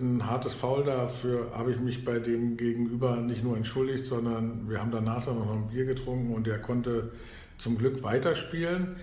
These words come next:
Das ist so eine Situation, äh, wenn du ungerecht zurückliegst. Und wir haben dann so, das war ja, äh, gerade beim, äh,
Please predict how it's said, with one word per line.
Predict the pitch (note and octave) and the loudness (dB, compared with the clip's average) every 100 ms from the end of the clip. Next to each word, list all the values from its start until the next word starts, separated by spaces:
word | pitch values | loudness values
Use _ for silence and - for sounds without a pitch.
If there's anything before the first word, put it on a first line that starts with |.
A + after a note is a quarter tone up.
| - | -8
Das | A2 | -4
ist | G#2 | 0
so | C3 | 4
eine | A#2+ | 4
Situation, | B2 B2 A2 - C3 C3 B2+ - | 2 0 0 2 2 2 0 -4
äh, | A2 A2 | -4 -2
wenn | A#2 B2 B2 | 0 2 2
du | A#2+ A#2+ B2 | 0 -2 -2
ungerecht | C#3 D#3 G3 F#3 - - A#2+ B2+ B2+ C#3 C3+ - - | 0 2 2 2 -4 -10 -2 2 2 2 0 -4 -8
zurückliegst. | - B2 D#3+ D#3+ A#2 C3+ F#3 - - - - - - - | -4 2 2 2 0 0 -2 -6 -8 -10 -10 -12 -14 -12
Und | - G#2+ | -6 -2
wir | G#2+ | 2
haben | A#2+ | 4
dann | C3 B2+ | 4 4
so, | B2+ B2 - - | 4 0 -2 -6
das | - A2+ | -6 -2
war | C3+ | 0
ja, | D3 | 0
äh, | C#3 A#2+ - - B2+ B2+ B2+ | 0 -6 -8 -4 -2 -2 -2
gerade | A#2+ D#3+ | -2 -2
beim, | D#3 C#3+ C#3+ C#3 C3+ | 0 0 0 -4 -2
äh, | B2+ B2+ B2 | 0 2 0